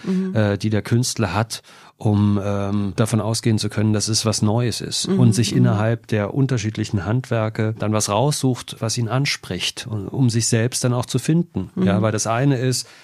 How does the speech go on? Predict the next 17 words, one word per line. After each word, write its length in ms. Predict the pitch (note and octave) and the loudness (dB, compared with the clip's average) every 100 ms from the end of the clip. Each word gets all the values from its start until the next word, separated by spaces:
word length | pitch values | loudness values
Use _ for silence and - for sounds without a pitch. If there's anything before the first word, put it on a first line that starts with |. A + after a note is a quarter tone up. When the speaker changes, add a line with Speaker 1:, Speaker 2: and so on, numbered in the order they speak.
| _ | _
Speaker 2:
du 80 | - | -8
kriegst 300 | - A2+ - | -2 -2 0
hier 340 | A2+ G#2 G2 F#2 | 2 2 0 -2
eine 200 | G2+ F#2+ | -2 0
Liste 380 | G#2 A2 - G#2 | 0 0 2 2
mit 440 | G2 F#2 - - | 2 0 -4 -6
Gesetzen, 480 | - G#2 G#2+ - A2 | -2 -2 0 2 2
die 140 | G#2+ | 2
wir 200 | G#2 G2+ | 0 0
als, 320 | F#2+ F#2 F2+ F#2+ | -2 -4 -4 -4
äh, 220 | F#2+ F#2+ G2+ | -4 -4 -2
Bauhausler, 920 | G2+ G#2 G2+ G2+ G#2+ - G2+ G2+ G2+ | 0 0 0 0 0 0 0 0 -2
äh, 60 | G2 | -2
jetzt 300 | G2 - - | -2 -4 -2
zu 80 | G#2 | -2
verfolgen 560 | - G2+ G#2 A2 B2 | -2 0 2 2 0
haben, 320 | A2+ A#2 A#2+ | 0 0 -2